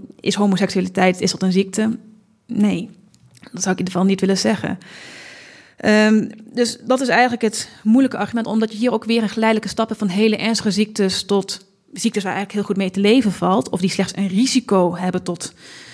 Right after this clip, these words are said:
eh, de ontwikkeling van een bepaalde aandoening. Ja, wanneer is die ernstig genoeg om daadwerkelijk daarmee in te grijpen? En hoe ver mogen ouders daarmee gaan? En daar heeft het recht op dit moment nog geen heel duidelijk antwoord op.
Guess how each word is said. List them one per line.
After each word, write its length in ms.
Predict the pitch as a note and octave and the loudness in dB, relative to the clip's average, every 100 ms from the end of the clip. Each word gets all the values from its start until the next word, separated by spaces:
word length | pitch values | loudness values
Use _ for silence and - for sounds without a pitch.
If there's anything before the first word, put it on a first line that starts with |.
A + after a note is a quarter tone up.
| - | -10
eh, 160 | - F3+ | -2 0
de 80 | F3+ | 2
ontwikkeling 440 | F3+ F#3 F#3 F3+ | 2 2 2 -2
van 140 | F#3 | -2
een 60 | F#3 | -2
bepaalde 360 | F3 - F3 - | -2 -2 -2 -2
aandoening. 680 | F3 F3+ F3 F3+ A3+ C#4 - - - - | -2 0 0 0 0 -4 -10 -20 -20 -8
Ja, 240 | - - | -4 -2
wanneer 320 | F3+ A#3 B3+ A#3+ | 2 4 4 2
is 60 | |
die 120 | G#3 | 0
ernstig 380 | - A3 G#3+ G3+ | 0 0 0 -2
genoeg 380 | G3+ G3 A#3 - - | 2 2 0 -4 -6
om 140 | - G#3+ | 0 2
daadwerkelijk 400 | G3+ G3 G3 G3 | 2 0 0 -2
daarmee 200 | F#3 F3+ | -2 -2
in 120 | G3 | -4
te 80 | G3 | -6
grijpen? 540 | C3+ E3+ E3+ - E3+ - | -8 -8 -10 -10 -12 -2
En 120 | G#3 | 2
hoe 140 | A#3 | 4
ver 360 | B3+ G#3 G3 - | 4 2 0 -4
mogen 240 | G#3 G3+ G3 | -4 -4 -2
ouders 260 | F#3 F3+ | -2 -4
daarmee 200 | - F3+ | -6 -6
gaan? 400 | F3+ G#3+ F3+ E3+ - _ - | -2 -2 -2 -6 -14 _ -2
En 120 | F#3+ | 2
daar 180 | G3+ A#3 | 2 2
heeft 160 | A#3 | 0
het 80 | G#3 | 0
recht 200 | G#3 G#3+ | -2 -2
op 100 | G3 | -2
dit 100 | G3+ | 0
moment 320 | G3 F#3+ F#3 | 0 0 -2
nog 300 | F#3 - - - _ _ _ _ | -4 -6 -14 -20 _ _ _ _
geen 260 | - G#3+ G3+ | -6 -2 0
heel 180 | F#3 F#3 | 0 -2
duidelijk 300 | F3 F3 - | -4 -6 -6
antwoord 320 | F3+ F3 F3+ | -6 -6 -4
op. 240 | B3 - | -4 -6